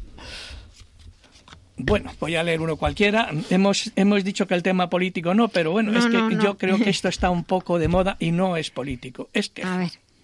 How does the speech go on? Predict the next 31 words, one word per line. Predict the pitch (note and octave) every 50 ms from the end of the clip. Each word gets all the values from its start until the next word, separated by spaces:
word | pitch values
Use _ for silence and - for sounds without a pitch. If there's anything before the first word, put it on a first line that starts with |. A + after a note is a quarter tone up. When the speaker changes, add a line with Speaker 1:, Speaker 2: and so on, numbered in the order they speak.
| _ _ _ _ _ - - _ _ - - _ _ _ _ _ - - - - - _ _ _
Speaker 1:
el | - E3+ E3 D#3+
título | - G#3 G3+ - G#3+ G#3+ G3+ G3
del | F#3+ F3+ F3
poema | E3+ - F3 F#3 G3 G3 F#3 F3 F3+
es, | F#3+ - - - _ - - _ - - - -
se | - - - E3+
llama | C#3+ E3+ F#3 F3+ F3+ D#3+
Gaza. | C3 A#2+ A#2 - - - - - - - - - - _ _ _ _ _ _ _ _ _ _ _ _ _ _ _ _ _ _ _ _ _ _ _ _ _ _ _ _ _ _ _ _ _ _ _ _ _
Miles | - D#3+ F3+ G#3+ A#3 A#3 A3+ G#3 F#3+
de | - F#3+
pájaros | - - G#3 G3 - G#3 G3 F#3 F3+ E3 - - -
en | E3 E3 E3
loca | F#3+ G3+ G3 G3 F#3
desbandada | F3 F3 D#3+ D#3 D#3 D3+ D3+ D3+ F3+ G3+ G#3 G#3 G#3 G#3+ A#3 - _ _ _ _ _ -
abandonan | - D3 D3+ D3 D3+ D#3 F#3 F#3+ F#3+ F#3+ F#3
este | F#3+ F#3+ - - - E3+ E3
caos | - F3+ F3+ F#3 F3+ F3+ F3+ E3 - D3+
de | C#3 D#3+ D#3
fuego | - - F3+ F3+ G3 F#3+ F#3 G#3 G3 G3 -
y | - E3
de | D3+ D3 D3+
ruina, | C#3+ C3+ D3 F3 F#3 G3+ G3+ F#3+ G3 A3+ C4 _ _ _ _ _ - - _ _ _ _
y | - - E3+
hay | F3+ F3+
miles | F#3 G3+ A3+ A3+ G#3 G3+ F#3 E3
de | D#3+ F3 F#3+
ojos | G#3 F#3+ - - - F3 - -
absortos | D3+ - - - - G3 G3 G3+ - _ - F3 - -
en | E3 D#3 D3
su | - - D3
nada | D3 D#3+ E3+ F3 E3+ E3 E3 D#3+ -